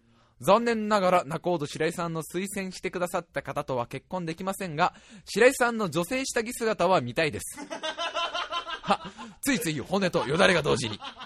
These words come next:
私が結婚する際には、ぜひ下着姿で司会をお願いしようかな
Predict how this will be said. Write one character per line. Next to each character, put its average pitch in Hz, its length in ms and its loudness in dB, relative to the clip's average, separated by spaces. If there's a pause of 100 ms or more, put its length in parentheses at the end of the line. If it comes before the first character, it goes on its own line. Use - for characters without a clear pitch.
(300)
私 190 300 4
が 196 80 2
結 175 180 -4
婚 208 180 -2
す 220 100 -2
る 220 100 -2
際 285 220 6
に 226 100 4
は、 151 160 2 (300)
ぜ 285 120 6
ひ 285 240 0
下 226 180 0
着 180 100 -4
姿 180 360 -2
で 156 100 -2
司 - 120 -8
会 240 200 2
を 226 80 2
お 170 120 2
願 208 200 2
い 202 40 2
し - 120 -4
よ 220 120 6
う - 20 0
か 170 140 0
な 214 280 6